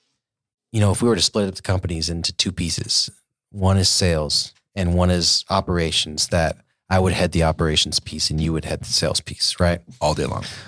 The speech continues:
Speaker 1: All day long. That's what we love doing, right? And so operations is the fourth letter of codoc. It's the second O in codoc. And again, getting back to it. Now,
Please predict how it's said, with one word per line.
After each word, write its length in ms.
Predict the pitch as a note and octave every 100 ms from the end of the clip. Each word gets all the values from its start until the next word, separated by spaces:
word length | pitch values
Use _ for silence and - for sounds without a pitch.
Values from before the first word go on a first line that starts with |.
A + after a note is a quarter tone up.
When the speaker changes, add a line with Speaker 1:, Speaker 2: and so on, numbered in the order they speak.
| -
Speaker 1:
All 160 | F#2 G2
day 140 | G2
long. 240 | F#2 E2
That's 160 | E2+ -
what 60 | A2
we 100 | F#2+
love 260 | F#2 F2
doing, 260 | F2+ E2+ D2
right? 300 | D#2+ F2 - _ _ _ _ -
And 180 | G#2
so 520 | - A#2 G#2+ G2 - - _ _ _ _ _ _ -
operations 800 | G#2+ B2 A#2 G2+ G2 - F2+ F2+
is 200 | F#2 -
the 100 | F2+
fourth 400 | - G2+ G2 -
letter 380 | F2 E2 D#2+ E2 _ _ -
of 160 | F#2
codoc. 480 | - E2+ D#2 D2+ D#2
It's 240 | D#2+ -
the 220 | - E2+ D#2+
second 400 | - F#2 F#2+ E2+
O 180 | F2
in 120 | E2+ E2
codoc. 580 | E2 D#2+ D2+ - - - _
And 480 | G#2 F#2+ D#2+ D#2 - _ _ _ _ _ -
again, 720 | F#2+ D#2 F2 F2 - F2 - _ _ -
getting 260 | F2+ F2 E2+
back 320 | F#2 F2+ -
to 180 | - D#2
it. 180 | D2 - _ _ -
Now, 400 | G2+ F#2 D#2